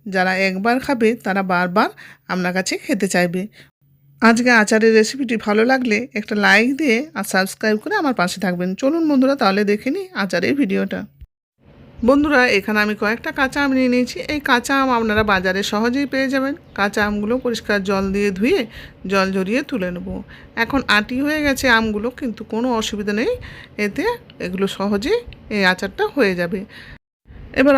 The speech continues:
আমগুলো খোসা ছাড়িয়ে নেব। তার জন্য সামান্য একটু কেটে নিলাম ছুরি দিয়ে, তারপর পিলার দিয়ে খোসা ছাড়িয়ে নেব। বন্ধুরা,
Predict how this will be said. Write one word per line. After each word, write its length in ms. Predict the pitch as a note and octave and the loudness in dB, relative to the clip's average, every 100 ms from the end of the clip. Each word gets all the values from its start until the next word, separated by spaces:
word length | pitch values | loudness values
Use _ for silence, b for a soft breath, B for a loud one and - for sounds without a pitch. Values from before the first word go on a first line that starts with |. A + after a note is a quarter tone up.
| B3 | 6
আমগুলো 280 | B3 B3 C#4+ - | 4 4 2 2
খোসা 240 | A3+ G#3 | 2 2
ছাড়িয়ে 280 | G3 F#3 F#3 | 2 2 0
নেব। 100 | F3+ G3 | -4 -2
তার 120 | A#3 A3+ | 0 2
জন্য 120 | A#3 A#3 | 0 0
সামান্য 300 | A3+ G#3+ G#3+ | 0 2 2
একটু 120 | A3 A3+ | 0 0
কেটে 180 | A3 G#3+ A#3 | 0 2 2
নিলাম 200 | B3 C4 - | 2 0 0
ছুরি 180 | B3+ A#3 | 0 2
দিয়ে, 120 | C4 G#4 | 0 2
তারপর 220 | F4 - G3+ | 0 2 -2
পিলার 280 | G3+ G3 F#3+ F#3+ | 0 0 0 0
দিয়ে 120 | E4 A4 | 0 0
খোসা 240 | G3+ F#3 F#3 | -2 -4 -4
ছাড়িয়ে 240 | F3 F3+ F#3 | -4 -4 -6
নেব। 140 | F#3 G3 G#3+ B B B B B A3 | -6 -8 -10 B B B B B 4
বন্ধুরা, 360 | B3 C4 B3+ | 6 6 4